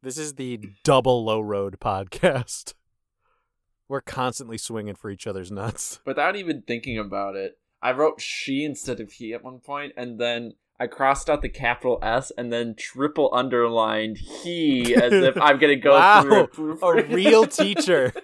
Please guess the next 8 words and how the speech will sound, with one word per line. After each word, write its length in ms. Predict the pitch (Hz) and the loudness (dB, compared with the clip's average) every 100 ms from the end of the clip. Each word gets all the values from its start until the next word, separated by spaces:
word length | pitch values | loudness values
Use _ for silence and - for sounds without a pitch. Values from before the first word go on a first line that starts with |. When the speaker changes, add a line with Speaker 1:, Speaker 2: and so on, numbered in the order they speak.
| _ 302 | _ -16
Speaker 1:
<laughs> 140 | - _ - _ _ _ _ _ _ _ _ _ _ _ _ _ _ _ _ _ _ _ _ _ _ _ 110 _ _ _ 104 _ _ _ _ _ _ _ _ _ _ _ | -16 _ -18 _ _ _ _ _ _ _ _ _ _ _ _ _ _ _ _ _ _ _ _ _ _ _ _ _ _ _ _ _ _ _ _ _ _ _ _ _ _ _
Somebody's 420 | - 185 240 202 | -4 -4 -2 0
a 80 | 170 | -2
real 520 | 139 135 190 196 196 | -2 -8 -2 0 2
educator 680 | 170 160 170 - 143 123 117 | 0 -2 -4 -2 -2 0 0
up 200 | 113 - | -2 -4
in 80 | 113 | -10
here. 420 | 117 104 98 | -8 -6 -8